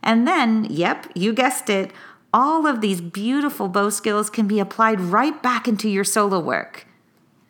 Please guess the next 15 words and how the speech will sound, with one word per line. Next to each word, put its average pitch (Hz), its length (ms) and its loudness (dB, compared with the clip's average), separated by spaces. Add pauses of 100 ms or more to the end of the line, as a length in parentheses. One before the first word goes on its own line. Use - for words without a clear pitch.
(600)
Let's 339 280 2
talk 311 240 4
about 220 380 4
interpersonal 226 880 2
skills 147 600 -2
benefits 147 800 -2
from 160 200 -2
chamber 151 360 -2
music. 135 560 -8 (760)
Chamber 285 340 2
music 233 520 0
definitely 208 680 0
improves 170 460 -2
these 170 260 -2
skills, 151 540 -4